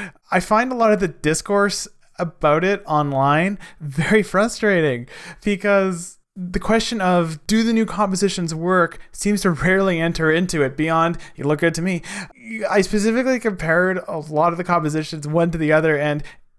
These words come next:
I could not find a single composition, and I tried, where I preferred the CinemaScope version.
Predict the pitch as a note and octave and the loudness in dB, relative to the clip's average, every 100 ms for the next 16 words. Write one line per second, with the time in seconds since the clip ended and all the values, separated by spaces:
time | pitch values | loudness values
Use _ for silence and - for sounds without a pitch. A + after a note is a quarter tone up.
0 | _ - F#3+ G#3+ G3 - B3 G#3+ - G3+ | _ -4 -2 2 2 2 0 -2 0 0
1 | G3+ F#3+ F#3+ F3 D#3+ D3+ D3+ C3 C3+ - | 0 2 0 0 -2 -2 -6 -10 -14 -20
2 | G3+ F3+ F3 E3 G#3 F#3+ C#3+ C3+ - - | -12 -2 -2 0 0 2 2 -2 -8 -20
3 | A3+ G#3+ F3+ G3 F#3+ E3+ F#3 F#3 - F#3 | -16 -8 0 2 2 2 -2 -4 2 2
4 | F3 - D#3 D#3+ C#3+ - C3+ C#3 C3 A2+ | 2 0 0 0 0 -2 0 2 0 -2